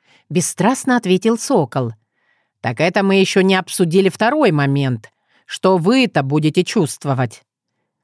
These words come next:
Разом потускнел гневный блеск в глазах, оперение вернулось к своему обычному объёму,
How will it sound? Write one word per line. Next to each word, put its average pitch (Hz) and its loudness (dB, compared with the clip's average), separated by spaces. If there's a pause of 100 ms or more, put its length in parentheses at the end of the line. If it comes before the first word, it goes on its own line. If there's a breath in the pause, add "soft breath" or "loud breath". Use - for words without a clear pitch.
(140)
Разом 262 0
потускнел 233 0
гневный 156 0
блеск 139 -2
в 127 -6
глазах, 131 -4 (380)
оперение 185 2
вернулось 190 2
к - -14
своему 185 2
обычному 175 0
объёму, 170 0